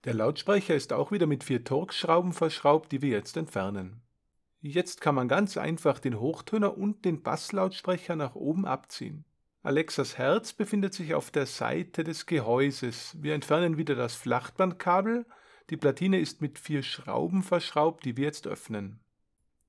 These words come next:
Ein weiteres Flachbandkabel führt zur Platine, die sich im Deckel befindet. Auch hier öffnen wir wieder die Verriegelung.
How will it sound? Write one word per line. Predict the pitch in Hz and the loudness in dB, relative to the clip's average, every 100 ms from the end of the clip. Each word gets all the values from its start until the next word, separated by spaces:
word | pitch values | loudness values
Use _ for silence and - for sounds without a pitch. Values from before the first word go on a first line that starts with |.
| - | -14
Ein | 143 131 107 | -6 -4 -2
weiteres | 117 139 202 202 | -2 2 2 2
Flachbandkabel | - 160 - - 156 - 160 160 160 | 2 0 2 2 2 4 4 4 -2
führt | - 156 156 | 0 0 0
zur | - 131 | -2 -2
Platine, | - 127 - 180 180 | 0 0 0 0 0
die | 151 | 0
sich | 147 135 117 | -4 -4 -8
im | 117 - | -10 -6
Deckel | 135 - 214 | -6 -4 -6
befindet. | 208 196 214 202 202 196 | -6 -6 -2 0 0 0
Auch | - - | -4 -4
hier | - 147 | -2 -2
öffnen | 135 - 147 143 | -2 -4 -4 -2
wir | 127 | -2
wieder | 123 | -2
die | 120 | -4
Verriegelung. | 139 165 127 120 107 110 | 2 2 2 -4 -6 -8